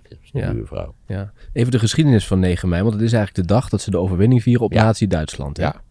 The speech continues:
Speaker 1: precies. En, en, en dat komt omdat, eh, die, die, in Berlijn is het, ja, weet
Speaker 2: Was het
Speaker 1: niemand
Speaker 2: acht
Speaker 1: precies,
Speaker 2: mei
Speaker 1: is het eigenlijk
Speaker 2: s'avonds?
Speaker 1: acht mei
Speaker 2: Ja.
Speaker 1: s'avonds, maar, eh,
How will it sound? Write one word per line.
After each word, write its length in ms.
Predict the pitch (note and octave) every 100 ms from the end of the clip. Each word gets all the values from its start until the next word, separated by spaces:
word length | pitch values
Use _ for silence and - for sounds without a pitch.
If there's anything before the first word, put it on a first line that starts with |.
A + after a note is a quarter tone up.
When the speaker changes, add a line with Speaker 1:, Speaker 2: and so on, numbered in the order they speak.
| _ - _ - _ _
Speaker 1:
precies. 460 | - - - -
En, 320 | - F2 E2+ E2+
en, 280 | - E2 D#2+
en 200 | - E2+
dat 140 | D2+ -
komt 320 | A2 A#2 A2
omdat, 440 | - F#2 F#2 E2+ - - -
eh, 300 | - D2+ D#2+ F2+ _ _ _ _ _
die, 340 | - D2 G#1+ G1+
die, 160 | -
in 220 | - D#2 C2
Berlijn 380 | C#2+ E2 G#2 G#2
is 180 | E2
het, 180 | F#2+ - - -
ja, 280 | - D2+ D#2+
weet 160 | D#2 D#2
Speaker 2:
Was 140 | -
het 80 | F2+
Speaker 1:
niemand 180 | F2 D3
Speaker 2:
acht 100 | -
Speaker 1:
precies, 240 | C3 B2
Speaker 2:
mei 40 | -
Speaker 1:
is 140 | -
het 80 | -
eigenlijk 220 | C3+ F#2 E2+
Speaker 2:
s'avonds? 200 | G2+ F#2+
Speaker 1:
acht 100 | -
mei 280 | F2+ F#2 C#2+
Speaker 2:
Ja. 100 | A2
Speaker 1:
s'avonds, 560 | D#2+ F2 F#2 A2 G#2+ -
maar, 360 | D#2+ D#2+ D#2+ - - - - - -
eh, 360 | - D#2+ - D#2+